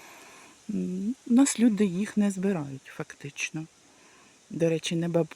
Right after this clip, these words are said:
не бабки, а бабки, правильно, так от бабки, е, ростуть, я їх беру, але більшість місцевих, е,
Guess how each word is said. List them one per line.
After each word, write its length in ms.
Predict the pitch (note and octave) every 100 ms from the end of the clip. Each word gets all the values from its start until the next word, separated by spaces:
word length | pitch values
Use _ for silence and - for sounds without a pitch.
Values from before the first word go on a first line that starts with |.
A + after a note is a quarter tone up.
| -
не 140 | E3+ F#3
бабки, 560 | F3 E3+ - - D#3 -
а 80 |
бабки, 560 | D#3+ E3 - - E3+ A#3 -
правильно, 400 | A#3+ B3 A#3+ A3
так 120 | - -
от 140 | F3
бабки, 680 | E3 G3+ - - A#3 G#3+ A3 - - - - -
е, 440 | F#3 F#3 F#3 F3+ F#3 -
ростуть, 680 | G#3+ - - G#4+ - - - - - - F#3
я 340 | F#3 D#3+ D#3+ E3+
їх 180 | F3+ -
беру, 320 | F3+ B3+ F4+ - - - _ - - -
але 240 | F#3 G#3+
більшість 480 | A3+ C#4+ E4 A#3+ -
місцевих, 680 | G3+ - - C4+ F#3+ -
е, 40 | -